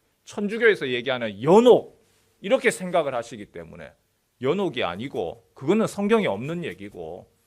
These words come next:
성경에서는 성도가 죽으면 인간의 몸은 흙으로 가지만 영혼은, 영혼은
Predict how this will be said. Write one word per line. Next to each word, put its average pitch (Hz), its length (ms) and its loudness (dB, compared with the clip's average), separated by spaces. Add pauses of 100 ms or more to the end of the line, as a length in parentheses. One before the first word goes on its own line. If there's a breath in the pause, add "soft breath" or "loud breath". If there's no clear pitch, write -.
(320 soft breath)
성경에서는 147 800 0 (240 soft breath)
성도가 190 540 2
죽으면 165 680 2 (1300)
인간의 185 420 4
몸은 160 640 6 (380)
흙으로 190 440 2
가지만 120 600 -4 (240)
영혼은, 170 800 2 (220)
영혼은 175 640 0